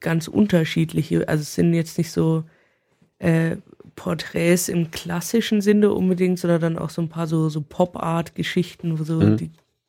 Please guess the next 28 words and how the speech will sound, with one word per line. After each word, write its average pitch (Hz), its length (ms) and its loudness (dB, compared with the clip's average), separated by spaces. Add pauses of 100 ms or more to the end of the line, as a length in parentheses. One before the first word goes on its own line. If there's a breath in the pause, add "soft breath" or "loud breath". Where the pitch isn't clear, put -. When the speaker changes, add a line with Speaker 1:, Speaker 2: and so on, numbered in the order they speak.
(800)
Speaker 1:
äh, 160 260 -4 (840)
Präsidenten 160 640 0
dann 165 300 -4
eher 160 480 -2
irgendwie - 460 -6
halbwegs - 440 -4
verfremdet 175 800 4
sind. 170 380 2
Speaker 2:
<laughs> 87 560 2 (1080 soft breath)
Speaker 1:
Ähm, 160 420 -2 (1700)
das, - 440 0
das - 180 -4
ist - 60 -8
auf - 160 -6
jeden 170 140 0
Fall - 160 2
ein, 160 340 0 (380 soft breath)
ein 165 60 -4
cooles 165 360 -2
Museum 165 380 0
gewesen. 165 240 -2
Es 160 120 -6
gibt - 200 -2
auch, 170 320 2
äh, 160 400 0 (640 soft breath)
im 160 500 -6
obersten 175 580 2
Stockwerk, 156 880 0